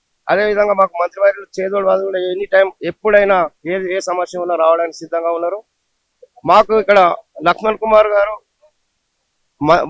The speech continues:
మంత్రివర్యులుగా ఉన్నారు. ఆయన ద్వారా మేము ఆయన సహకారంతో ఇప్పుడు ముప్పై ఐదు ఇండ్లు ఇక్కడ శాంక్షన్ ఇవ్వడం జరిగింది. అందులో ముప్పై ఒక్క ఇండ్లు నడుస్తా ఉన్నాయి, వివిధ దశల్లో ఉన్నాయి. అవిటికి బిల్లులు కూడా ఇక్కడ పెండింగ్ లేకుండా ఉన్నాయి. ఇంకొక అరవై,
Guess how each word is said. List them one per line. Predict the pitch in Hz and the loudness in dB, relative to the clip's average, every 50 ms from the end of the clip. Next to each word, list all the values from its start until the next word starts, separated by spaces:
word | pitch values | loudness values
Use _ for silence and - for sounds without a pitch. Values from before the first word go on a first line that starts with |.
| 160 160 | 0 2
మంత్రివర్యులుగా | 165 180 - 202 220 220 220 208 214 214 214 214 | 2 2 2 2 4 4 4 4 2 2 4 4
ఉన్నారు. | 208 196 190 185 185 180 180 202 220 _ _ _ _ _ _ - - | 4 4 2 2 0 0 -2 -2 -6 _ _ _ _ _ _ -4 -2
ఆయన | 170 175 190 | 0 0 0
ద్వారా | 180 185 190 196 196 202 | 2 4 4 4 4 4
మేము | 202 202 202 196 | 4 4 2 4
ఆయన | 180 170 165 | 2 2 0
సహకారంతో | 165 - 165 160 170 185 180 190 190 190 185 190 190 190 - 214 214 - _ _ _ _ _ - | 0 0 2 2 2 4 4 4 2 2 2 0 -2 -2 -2 -4 -6 -6 _ _ _ _ _ -12
ఇప్పుడు | 165 160 190 | -8 -4 -4
ముప్పై | 190 190 185 - - 208 208 | -2 -2 -2 0 2 4 6
ఐదు | 190 190 196 175 180 | 6 4 4 2 0
ఇండ్లు | 175 180 180 196 208 196 175 160 - _ _ - | -2 -2 0 0 0 0 0 -2 -4 _ _ -12
ఇక్కడ | 160 - 185 175 | -4 -4 -4 -4
శాంక్షన్ | - - 170 180 175 - 196 | 0 2 2 2 2 0 -4
ఇవ్వడం | 202 196 190 190 185 | -4 -2 -2 -2 -2
జరిగింది. | 175 175 170 185 190 190 | -2 -4 -4 -4 -4 -4
అందులో | 185 185 175 170 | -4 -4 -6 -8
ముప్పై | 170 - - 196 | -10 -4 0 0
ఒక్క | 190 156 170 | 0 0 -2
ఇండ్లు | 180 180 180 208 226 214 - _ _ _ _ _ _ - | -6 -4 -4 -4 -6 -6 -8 _ _ _ _ _ _ -4
నడుస్తా | 139 156 170 170 - 214 196 | 0 0 0 0 2 4 4
ఉన్నాయి, | 190 185 196 196 | 4 4 2 2
వివిధ | 180 180 180 185 175 - 165 | 0 -2 -2 -4 -4 0 0
దశల్లో | 165 - - 190 185 180 175 | 0 2 2 0 2 2 0
ఉన్నాయి. | 175 175 185 208 - _ _ _ _ _ _ _ _ - - | 0 -2 -4 -8 -8 _ _ _ _ _ _ _ _ -4 -2
అవిటికి | 151 175 208 - 185 208 | 0 0 0 -4 -6 -10
బిల్లులు | 202 165 190 208 220 220 220 | -6 -4 -2 0 0 0 2
కూడా | 220 214 208 | 2 0 0
ఇక్కడ | - 196 196 | 0 0 0
పెండింగ్ | 190 - 180 190 202 202 196 196 | 0 0 -2 -2 -2 -2 -2 -2
లేకుండా | 196 196 180 185 180 185 | -2 -2 -2 -2 -2 -2
ఉన్నాయి. | 185 185 185 190 214 226 _ _ _ _ - - | -2 0 -2 -2 -4 -4 _ _ _ _ -8 -6
ఇంకొక | 180 180 214 202 202 | -2 0 0 2 4
అరవై, | 202 196 190 208 208 214 214 202 | 4 4 4 4 2 0 0 -2